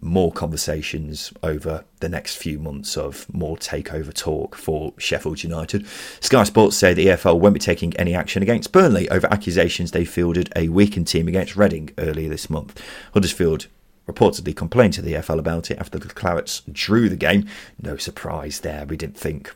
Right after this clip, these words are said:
anything was gonna come of that, did we? In injury news, Blackburn midfielder Tyler Morton will miss their remaining games with a fractured foot. The twenty-year-old, who is on loan from Liverpool, had played nearly every game for them this season. Watford defender James Morris has signed a new contract which will keep him at Vicarage Road until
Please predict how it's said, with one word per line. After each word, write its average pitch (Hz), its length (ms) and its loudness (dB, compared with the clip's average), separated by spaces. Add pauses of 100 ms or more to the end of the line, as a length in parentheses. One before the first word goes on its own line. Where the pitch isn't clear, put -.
(120)
anything 80 320 -8
was 80 120 -4
gonna 78 200 -4
come 82 140 -6
of 85 60 0
that, 87 160 0
did 92 160 0
we? 98 160 6 (260)
In 127 120 4
injury 123 240 4
news, 135 220 4
Blackburn 117 320 4
midfielder 113 400 2
Tyler 110 260 4
Morton 110 420 4
will 92 120 0
miss 101 220 2
their 95 100 2
remaining 98 380 2
games 101 340 2
with 85 240 0
a - 20 -8
fractured - 500 -6
foot. - 440 2 (320)
The 90 80 -2
twenty-year-old, 87 560 2
who 87 100 -2
is 85 140 0
on 85 100 0
loan 85 280 2
from 82 180 -4
Liverpool, 98 420 2
had 85 160 -10
played 82 260 -2
nearly 82 300 -4
every 85 200 -6
game 92 260 0
for - 80 -10
them 85 200 0 (360)
this 92 160 4
season. 101 500 2 (220)
Watford 110 300 4
defender 104 280 0
James 104 340 4
Morris 110 400 4
has 85 160 -2
signed 90 320 0
a 87 60 -2
new 87 160 2
contract 104 520 -2
which - 180 -10
will - 80 -14
keep - 240 -10
him 98 240 -2
at 95 180 -6
Vicarage - 380 -6
Road 92 280 2
until 92 400 -2